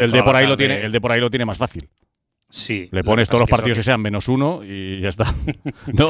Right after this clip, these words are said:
Speaker 1: de, si
Speaker 2: No,
Speaker 1: en el
Speaker 2: y
Speaker 1: contrato te pone, si juegan treinta partidos, te lo compra, pues le pongo veintinueve y ya está. Bueno, en fin. Veremos
Speaker 2: Y
Speaker 1: a ver.
Speaker 2: además
Speaker 1: Sí.
Speaker 2: el Barça lo que quería era una obligación, eh,
Speaker 1: Claro,
Speaker 2: de
Speaker 1: claro, que
Speaker 2: compra,
Speaker 1: fuese
Speaker 2: es
Speaker 1: opción de
Speaker 2: decir, que
Speaker 1: compra
Speaker 2: sí.
Speaker 1: obligatoria, eso es, de treinta millones por las ofertas que tienen, entre otras cosas, de Arabia también, ¿no?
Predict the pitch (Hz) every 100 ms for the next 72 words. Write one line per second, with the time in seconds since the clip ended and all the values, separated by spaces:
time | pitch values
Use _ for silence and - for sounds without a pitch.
0 | 143 127 120 127 131 127 123 123 156 175
1 | 160 165 - - - 135 156 175 170 175
2 | 170 165 165 208 202 160 156 160 117 107
3 | 104 123 131 123 131 135 143 170 135 110
4 | 107 98 82 92 80 - 85 101 - _
5 | _ _ _ _ - 87 104 120 117 87
6 | 87 101 104 104 117 117 117 - 123 113
7 | 110 117 135 151 127 104 107 101 92 120
8 | 135 120 90 _ 117 101 98 110 139 110
9 | 156 120 127 156 143 160 156 175 208 233
10 | 139 127 117 101 120 82 90 98 82 92
11 | 104 107 117 113 117 131 175 143 127 123
12 | 110 127 139 135 127 147 131 120 127 -
13 | 131 143 117 127 90 87 98 95 98 170